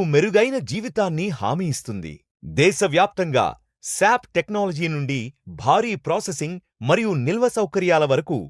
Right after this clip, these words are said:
నూజివీడు రైతులు తమ కష్టానికి తగిన ప్రతిఫలాన్ని పొందేలా చూసుకోవడానికి ప్రతి అడుగులోనూ వారికి తోడుగా నిలుస్తుంది. రైతుల అవసరాలకు అనుగుణంగా నూజివీడు కొన్ని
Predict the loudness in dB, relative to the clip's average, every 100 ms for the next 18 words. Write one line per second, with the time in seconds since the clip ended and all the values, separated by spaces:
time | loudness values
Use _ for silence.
0 | -12 2 4 4 2 0 0 0 -4 -10
1 | -10 0 2 2 -2 0 0 0 0 -2
2 | 0 0 0 0 2 2 0 -2 -6 -2
3 | 0 0 -2 -2 -4 0 2 4 2 -2
4 | -4 -2 0 0 -2 -6 -10 -12 _ _
5 | 0 0 2 2 4 2 0 0 -2 -6
6 | -10 _ 0 2 2 -2 -6 -2 -2 0
7 | 0 0 -2 -6 -10 -12 -14 -20 _ -4
8 | 0 2 2 2 2 0 0 2 2 0
9 | 0 0 0 -2 0 0 0 -2 _ _
10 | 0 0 0 -2 0 -2 -6 -14 _ 2
11 | 2